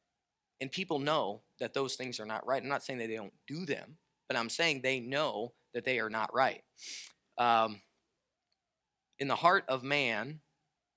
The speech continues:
there is a universal truth that our conscience declares that there is a God, that we know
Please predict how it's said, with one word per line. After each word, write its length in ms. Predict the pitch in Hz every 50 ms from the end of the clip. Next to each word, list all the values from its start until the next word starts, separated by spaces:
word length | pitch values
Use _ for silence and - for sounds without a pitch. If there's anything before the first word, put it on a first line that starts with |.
| _ _ _ _ _ _ _ _ _ _ _ _ _ _ _ _ _ _ _ _ _ _ _ _ _ _ _ _ _ _ _ _ -
there 140 | 131 131 131
is 100 | 117 110
a 80 | 117
universal 680 | 113 123 147 160 165 160 135 139 139 143 143 - 135 127
truth 640 | - - - - 147 123 110 110 110 117 - - - _ _ _ _ _
that 100 | - 107
our 140 | 107 107 110
conscience 600 | - - - 147 147 139 123 - - 113 107 -
declares 640 | - - - - - 135 123 113 104 104 101 98 -
that 160 | 101 - -
there 200 | 107 107 101 98
is 160 | 98 - -
a 120 | 98 90 -
God, 340 | - 113 110 113 - - _ _ _ _ _ _ _ _ _ _ _ _ _ _ -
that 180 | 113 107 82
we 240 | 113 120 151 175 185
know 480 | 180 165 160 165 151 120 92 73 60